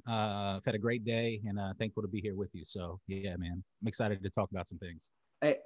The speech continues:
Speaker 2: a-, amen. I, I appreciate that too. You said one of my favorite words, obviously, hence Mister Gratitude. I am
Speaker 1: There
Speaker 2: a
Speaker 1: it
Speaker 2: very
Speaker 1: is.
Speaker 2: grateful person because gratitude brings abundance. So
Speaker 1: Amen.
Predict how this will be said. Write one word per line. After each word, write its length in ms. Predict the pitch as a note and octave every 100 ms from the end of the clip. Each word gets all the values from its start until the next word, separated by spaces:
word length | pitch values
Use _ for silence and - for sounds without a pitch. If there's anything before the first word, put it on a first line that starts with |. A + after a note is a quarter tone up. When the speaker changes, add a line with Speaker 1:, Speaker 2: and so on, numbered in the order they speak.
| -
Speaker 2:
a-, 280 | D#3 - E3
amen. 340 | D#3+ D3+ C3
I, 140 | C3
I 200 | C3+ C#3+
appreciate 560 | C#3 - D#3+ - D3+ C#3+
that 200 | D3+ C#3
too. 140 | - D#3
You 180 | D3
said 240 | C#3+ D#3+ D3
one 140 | D3+
of 80 | D3
my 100 | C#3
favorite 400 | - D3+ C#3+ C#3+
words, 380 | D3+ D#3 D#3 C#3+
obviously, 600 | D3 C#3+ D3+ - D3+ D3
hence 280 | D3+ D3 D#3
Mister 320 | D3 - C#3
Gratitude. 760 | C#3+ D3 D3+ C#3+ - D#3+ D#3 - - -
I 160 | C#3+ D3
am 120 | D3
Speaker 1:
There 80 | C#3
Speaker 2:
a 40 |
Speaker 1:
it 20 | C3
Speaker 2:
very 220 | D#3 D3+
Speaker 1:
is. 60 |
Speaker 2:
grateful 380 | C3+ D#3 D3+ D3+
person 500 | C#3+ F3+ F#3 F#3+ F3
because 400 | C#3 C#3 D3+ C3+
gratitude 720 | B2 C#3+ C#3+ C#3+ - D3+ C#3 - - _
brings 400 | C#3+ C#3+ C3+ C3 - -
abundance. 640 | B2 A2+ C3+ B2+ A#2 A#2+ - - - _
So 400 | - - G3+ G3+
Speaker 1:
Amen. 80 | G3